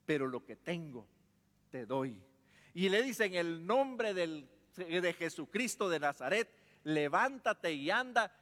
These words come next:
y hace algo que nos enseña lo que la iglesia hace cuando la iglesia no está reunida. Al mismo momento que está haciendo una declaración gloriosa y que le comunica el poder sanador del, del Señor Jesucristo, lo toma de la mano derecha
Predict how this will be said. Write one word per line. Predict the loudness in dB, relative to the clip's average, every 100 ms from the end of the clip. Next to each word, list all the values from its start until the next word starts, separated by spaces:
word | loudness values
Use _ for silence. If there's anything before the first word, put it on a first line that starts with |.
| -10
y | 0 2
hace | 2 0 0
algo | 2 0 0 0
que | -2
nos | -2 -2
enseña | -4 -4 -4 -2 0 -2 -2
lo | -4
que | -4
la | -4 -4
iglesia | -2 -2 -2 -2 -6 -4
hace | -4 -4 -4 -10
cuando | -10 -10 -8
la | -6 -6
iglesia | -4 -4 -4 -8
no | -6
está | -8 -8 -10
reunida. | -8 -10 -6 -6 -6 -8 _ _ -20 -20 0
Al | 2 2
mismo | -2 -4 -2 -2
momento | -2 0 0 0 -2 -2
que |
está | -2 0
haciendo | 0 0 0 2
una | 2
declaración | 0 -2 0 0 0 0 0 2
gloriosa | 2 0 2 -2 0 -2 -2 _ -6
y | -2
que | 0
le | 0 -2
comunica | -2 -4 -4 -4 0 0
el | 0
poder | -4 -4 0 2 0
sanador | -2 -2 0 -2 2 2 2 0
del, | -4 -4 -4
del | -2 -2 -4
Señor | -6 -2 -2 -2
Jesucristo, | -4 -6 -4 0 0 0 -2 -2 -10 -20 -4
lo | 0 0
toma | 0 -2 0 0 0
de | -2
la | -2
mano | 0 0 0
derecha | 0 0 0 0 -4